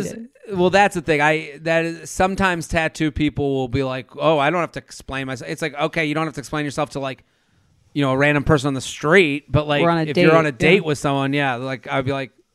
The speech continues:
Speaker 1: uh, that's a scene.
Speaker 2: Yeah, you
Speaker 1: That's
Speaker 2: don't
Speaker 1: a
Speaker 2: have to explain anything. You don't have to tell me your name, but we're on a <laughs> date.
Speaker 1: One time I was in a green room and there was a woman in the green room and she's a very funny comic, but she was saying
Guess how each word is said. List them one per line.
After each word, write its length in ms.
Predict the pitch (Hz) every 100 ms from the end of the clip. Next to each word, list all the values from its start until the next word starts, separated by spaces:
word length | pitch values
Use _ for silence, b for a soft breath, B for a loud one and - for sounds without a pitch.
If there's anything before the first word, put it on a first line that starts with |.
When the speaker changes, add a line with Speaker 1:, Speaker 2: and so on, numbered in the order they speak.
| _
Speaker 1:
uh, 100 | 143 143 151 139
that's 220 | 160 156
a 40 |
scene. 280 | 147 180 160 b b b
Speaker 2:
Yeah, 100 | 285
you 140 | 233
Speaker 1:
That's 40 | 208
Speaker 2:
don't 60 |
Speaker 1:
a 40 | 226
Speaker 2:
have 100 | 226
to 80 | 214
explain 340 | - 214 214
anything. 380 | 226 233 190 156
You 60 |
don't 60 | 185
have 80 | 190
to 80 | 185
tell 160 | 214
me 100 | 196
your 120 | 185
name, 280 | 220 247 180
but 140 | 165 170
we're 100 | 190
on 80 |
a 40 | 196
<laughs> 20 |
date. 520 | 214 254 - 302 269 - _ _ _ _ -
Speaker 1:
One 280 | 165 233
time 340 | 220 214 196 175
I 80 | 160
was 200 | 156 147
in 300 | 156 151 151
a 120 | 147
green 420 | 120 143 185 185
room 400 | 139 117 113 113 -
and 600 | 135 131 127 123 123 123 _ _ _ _
there 200 | 127 135
was 200 | 135 127
a 60 |
woman 360 | 127 151 156 147
in 80 | 139
the 60 | 127
green 340 | 131 143 139
room 300 | 131 120 117
and 260 | 123 123 117
she's 500 | - 131 131 113 - _ _
a 60 | 123
very 240 | 120 156
funny 220 | 160 160 143
comic, 380 | 135 127 123 -
but 100 | -
she 120 | 156
was 120 | 151
saying 480 | - 190 190 147 135